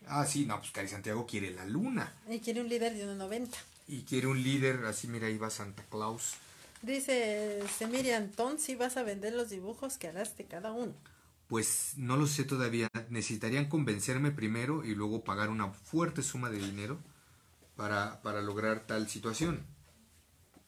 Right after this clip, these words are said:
Speaker 1: Si no se crean, ¿no? No un artista de mi categoría. <laughs> No, no, ¿cómo creen? ¿Cómo creen, chicos y chicas? Sí, vamos a ver. Lo primero es el póster. ¿Quién va a querer su póster calendario? ¿Quién va a querer su póster calendario?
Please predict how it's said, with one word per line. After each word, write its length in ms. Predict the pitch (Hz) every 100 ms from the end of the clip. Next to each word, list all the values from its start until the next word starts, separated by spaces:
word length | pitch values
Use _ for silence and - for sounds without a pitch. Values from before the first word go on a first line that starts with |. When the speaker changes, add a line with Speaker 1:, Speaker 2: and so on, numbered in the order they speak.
| _ - -
Speaker 1:
Si 160 | -
no 100 | 143
se 100 | 156
crean, 380 | - 160 170 113
¿no? 100 | 104 151 156
No 120 | 127
un 220 | 139 151
artista 520 | 143 139 143 131 - 131
de 120 | 107
mi 340 | 98 98 98
categoría. 560 | 95 101 101 101 104 131
<laughs> 880 | 123 127 220 247 - 226 - - - - - -
No, 200 | 113 113
no, 180 | 107 107
¿cómo 240 | - 123 107
creen? 240 | 110 104
¿Cómo 240 | 101 117
creen, 240 | 107 117 120
chicos 300 | 113 131 117
y 80 | 107
chicas? 300 | - 127 - - - - - _ -
Sí, 300 | - - 202 143
vamos 320 | 180 247 202
a 60 |
ver. 200 | 156 147 - - -
Lo 220 | 135 143
primero 500 | 151 170 233 262 254
es 200 | 185 180
el 140 | 190 151
póster. 480 | 147 131 - 107 -
¿Quién 180 | 185 196
va 40 |
a 60 | 208
querer 280 | 175 147 151
su 140 | 143 -
póster 340 | 147 - 143
calendario? 640 | - 98 101 101 98 95 - - _ - _ _ - _ - - - - _ _ - -
¿Quién 320 | 175 190 202
va 60 | 196
a 80 | 190
querer 280 | 175 165 165
su 180 | 160
póster 420 | - 151 147 170 143
calendario? 760 | 113 110 110 127 143 160 220